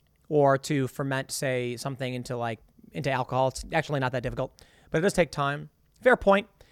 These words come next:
I don't know if the alcohol content of, like, wine would be enough, but you can probably, you know, turn it, v-, you know, very, very quickly into an antiseptic. I don't know. Maybe, um, some kind of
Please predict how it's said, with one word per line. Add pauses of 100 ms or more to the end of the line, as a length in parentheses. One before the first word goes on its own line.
(120)
I
don't
know
if
the
alcohol
content
of,
like,
wine
would
be
enough,
but
you
can
probably, (800)
you
know,
turn
it,
v-,
you
know,
very,
very
quickly
into
an
antiseptic. (1040)
I
don't
know. (840)
Maybe,
um,
some
kind
of